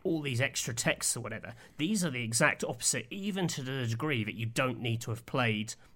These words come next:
the other games in Xenoblade to enjoy it. You know, they're very self-contained. I think it's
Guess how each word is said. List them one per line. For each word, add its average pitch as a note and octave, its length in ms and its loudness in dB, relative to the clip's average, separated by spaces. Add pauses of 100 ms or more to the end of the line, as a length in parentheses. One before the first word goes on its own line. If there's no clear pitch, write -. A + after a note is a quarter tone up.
the - 120 -6
other A#2+ 180 2
games A2+ 360 2
in G#2+ 80 -4
Xenoblade A2 480 0
to - 100 -6
enjoy G#2 280 -2
it. - 60 -10
You A#2 100 -4
know, G2+ 80 0
they're G#2 140 -2
very C#3+ 360 0
self-contained. A2+ 800 0
I - 20 -8
think A#2 240 -6
it's A#2 240 -10